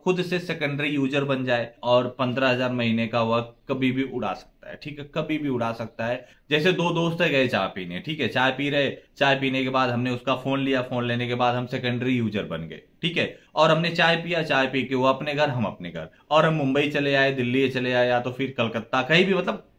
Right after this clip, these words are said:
दूर, थोड़ा सा डिस्टेंस हो गया हमारा उसका, अब हम क्या करेंगे, रात में, कल में, परसों में या फिर दस दिन में, पांच दिन में पांच पांच हजार करके पन्द्रह हजार उसका निकाल लेंगे, ठीक है। तो वह कंफ्यूज हो जाएगा, बोलेगा मोबाइल तो मेरे हाथ में है लेकिन पैसा कटा कैसे?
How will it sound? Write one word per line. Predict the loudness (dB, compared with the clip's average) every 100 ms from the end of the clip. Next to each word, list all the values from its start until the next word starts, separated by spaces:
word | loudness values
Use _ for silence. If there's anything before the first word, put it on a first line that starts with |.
| -14
दूर, | 2 4 4 4
थोड़ा | 4 4
सा | 2
डिस्टेंस | -2 -4 0 0 0
हो | -2
गया | -4
हमारा | -2 -2 -2
उसका, | -4 -6 -14 -16 _ _
अब | 6 8
हम | 6
क्या | 4 4
करेंगे, | 2 0 0 2
रात | 4 2 0
में, | -2 -2
कल | 2 2 2
में, | -2 0
परसों | 0 0 -2
में | -2
या | 0 0
फिर | -2 0
दस | 2 2
दिन | 0
में, | -2 0
पांच | 2 0
दिन | 0 -2
में | -4 -4 -8 _ -2
पांच | -2 0
पांच | -2 0
हजार | -2 -2
करके | -4 -6 -4
पन्द्रह | -2 0 0
हजार | -2 -2
उसका | -4 -6 -4
निकाल | -2 -4 -6
लेंगे, | -12 -20 -10
ठीक | -8 -6
है। | -10 -12 _
तो | 2
वह | 6
कंफ्यूज | 6 4 4 4
हो |
जाएगा, | 4 4 4 2
बोलेगा | 2 4 4 4
मोबाइल | 2 4 4
तो | 4 0
मेरे | 2 4 4
हाथ | 4 2 0
में | -2
है | -2 -10 _ -2
लेकिन | 0 0 2
पैसा | 0 4 4
कटा | 4 4 4
कैसे? | 4 0 -2